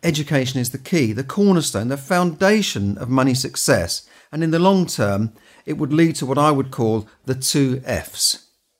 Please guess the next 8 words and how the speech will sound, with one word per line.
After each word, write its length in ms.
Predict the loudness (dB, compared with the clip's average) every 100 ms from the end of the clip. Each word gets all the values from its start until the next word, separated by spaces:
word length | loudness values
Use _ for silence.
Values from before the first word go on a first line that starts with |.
| _ _
financial 600 | 0 2 2 0 -2 -4
freedom. 600 | 0 2 2 0 -4 -8 _ _ _ _ _ _ _ _ _ _ _ _ -6
Now, 80 | -2
the 40 |
great 220 | 0 0
speaker 400 | -2 -2 -2 -2
Jim 320 | -2 0 2 4
Rohn 400 | 4 2 0